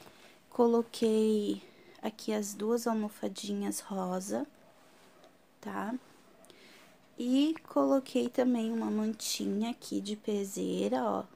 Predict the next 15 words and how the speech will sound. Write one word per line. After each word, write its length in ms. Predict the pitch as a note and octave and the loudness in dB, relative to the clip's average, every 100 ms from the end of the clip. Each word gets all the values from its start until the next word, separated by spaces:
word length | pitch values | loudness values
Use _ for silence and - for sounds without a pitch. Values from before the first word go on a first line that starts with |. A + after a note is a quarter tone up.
| - - - - | -20 -20 -20 -8
Coloquei 320 | G3+ G#3 G#3 | -6 -4 -4
essa 180 | G#3 - | -4 -2
mantinha 640 | G#3 G#3 G#3 - - G#3+ G#3+ | -2 -2 -4 -4 -2 -2 -2
rosinha 640 | A3+ A#3+ A#3 A#3 A3+ A3+ | -4 -4 -4 -2 -2 -4
também. 480 | - C4 C4 - - - - - - - - - - - - - - - | -2 -2 -2 -4 -10 -20 -20 -20 -20 -20 -20 -20 -20 -20 -20 -20 -20 0
Pessoal, 480 | B3+ B3 - A3 - - - - - - - | 2 2 2 0 0 -10 -20 -18 -20 -20 -2
ahn, 640 | A#3+ A#3 A#3 A#3 A3+ A3+ A3 - - - - - - - - - - _ _ - - _ _ _ - | 2 4 4 4 4 2 -2 -6 -12 -14 -14 -14 -20 -20 -20 -20 -20 _ _ -20 -20 _ _ _ 0
essas 420 | B3+ C4+ C#4 - | 2 4 0 0
fronhas, 420 | A3+ G#3+ G#3+ G#3 - | 0 2 2 0 -2
então, 200 | G3 G3 | 0 2
eu 140 | G3 | 0
ganhei 320 | G3 G3 G3 | 0 0 0
da 100 | F#3 | 2
minha 220 | F#3+ F#3 | 2 4
mãe, 640 | F#3 F3+ F3 F3 F3+ G#3 E4+ | 2 2 2 2 2 2 2